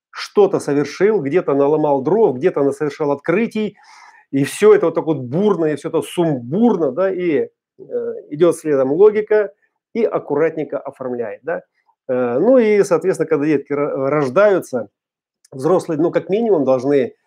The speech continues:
уже нести в себе, э, память о том, <laughs> что такое хорошо, что такое плохо, что опасно, что безопасно, и привносить в жизнь, э, своих детей некую организованную структуру, некую организацию, некую дисциплину, некий порядок. Да, вот это все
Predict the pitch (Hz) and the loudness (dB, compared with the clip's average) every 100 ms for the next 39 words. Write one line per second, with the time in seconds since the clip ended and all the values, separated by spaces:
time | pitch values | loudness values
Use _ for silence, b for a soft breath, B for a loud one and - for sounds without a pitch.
0 | b b b 143 143 143 143 - 147 - | b b b -2 2 2 0 -6 -8 -8
1 | 120 156 151 127 b b b 139 135 131 | -2 2 2 0 b b b -4 -2 0
2 | 151 170 147 143 139 165 147 139 131 127 | 2 2 2 -2 -2 0 0 -2 -6 -6
3 | 156 147 160 156 170 160 160 143 143 151 | -6 -2 -2 -2 -4 -4 -8 -8 -8 -4
4 | 151 - 196 151 - 151 139 165 147 135 | -4 -2 -2 -2 -4 -4 0 -2 -2 -4
5 | 143 127 135 139 - 208 - 135 170 226 | -4 -4 -2 -4 -2 -2 -2 -4 -4 -6
6 | 226 B B B 170 190 214 208 214 202 | -6 B B B 2 4 4 2 -2 -6
7 | 120 120 131 196 143 127 127 143 127 127 | -6 -6 -4 -2 -2 -2 -2 -2 -4 -2
8 | 160 147 120 156 240 294 254 b b b | -2 -2 -2 -2 0 0 -2 b b b
9 | _ 147 233 277 220 - 151 165 160 165 | _ 2 2 2 2 2 2 2 2 2
10 | 196 175 156 - 147 - - 123 107 117 | 2 2 -2 -4 -14 -10 -8 -6 -6 2
11 | 202 202 175 170 139 151 143 131 120 - | 2 2 0 -2 -2 0 0 0 -2 -4
12 | 117 170 160 139 147 - 139 143 131 113 | -4 -4 -4 -8 -8 -10 -12 -6 -6 -6
13 | 110 151 170 160 160 147 139 127 113 104 | -4 -4 -4 -6 -4 0 2 2 0 -8
14 | - 175 156 147 139 - - 139 - | -4 -2 0 -2 -6 -8 -2 0 0